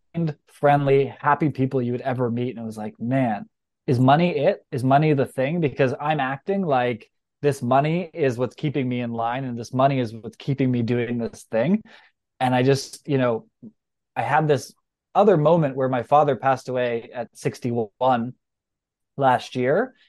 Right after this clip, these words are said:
And I was like, "Man, <laughs> like, it's, life is super short." And my, you know, my grandfather in his early seventies, you know, a couple of years ago, I just,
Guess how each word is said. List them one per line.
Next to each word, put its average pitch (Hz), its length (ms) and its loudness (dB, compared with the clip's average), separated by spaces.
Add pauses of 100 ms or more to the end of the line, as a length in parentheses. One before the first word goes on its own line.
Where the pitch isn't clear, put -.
(120)
And 123 100 -4
I 135 40 2
was 120 100 0
like, 120 220 -4
"Man, 120 420 0 (220)
<laughs> - 180 -10
like, - 320 0 (120)
it's, - 300 -4 (200)
life 143 180 2
is 143 160 -4
super 139 340 2
short." 127 300 -2
And 123 80 -2
my, 123 140 0 (360)
you 143 120 -8
know, 127 120 0
my 123 140 0
grandfather 135 540 0
in 120 80 -4
his 113 200 -10
early 123 260 -6
seventies, 127 500 2 (260)
you 127 120 -4
know, 110 120 -4
a 101 40 -12
couple 123 240 -4
of 127 40 2
years 160 220 4
ago, 117 420 2 (160)
I 127 80 2
just, 143 320 0